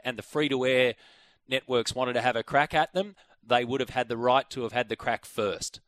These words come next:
However, we're talking about the T twenty World Cup in the Windies and U S,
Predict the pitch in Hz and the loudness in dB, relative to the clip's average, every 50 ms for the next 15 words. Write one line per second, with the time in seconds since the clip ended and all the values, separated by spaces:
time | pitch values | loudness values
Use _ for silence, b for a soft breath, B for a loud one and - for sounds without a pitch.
0 | _ _ _ _ _ _ _ _ _ _ _ _ _ _ _ _ - 117 120 131 | _ _ _ _ _ _ _ _ _ _ _ _ _ _ _ _ -2 4 6 6
1 | 156 156 113 117 151 180 - _ _ _ _ _ _ _ _ _ - 110 113 - | 6 6 4 2 -2 -2 -2 _ _ _ _ _ _ _ _ _ -8 -6 -4 -2
2 | 139 135 131 127 127 117 120 120 - - - - 165 156 - - 156 143 139 127 | 0 -2 0 -2 -2 0 0 0 0 -2 0 2 2 2 2 0 -2 -2 0 2
3 | 131 127 117 - 147 131 - 131 107 107 113 139 143 135 127 120 123 113 107 117 | 2 2 2 4 2 0 0 0 -10 -4 -4 -2 -2 -2 -6 -8 -8 -6 -2 -2
4 | 127 127 147 165 160 - - | 2 4 4 4 4 2 0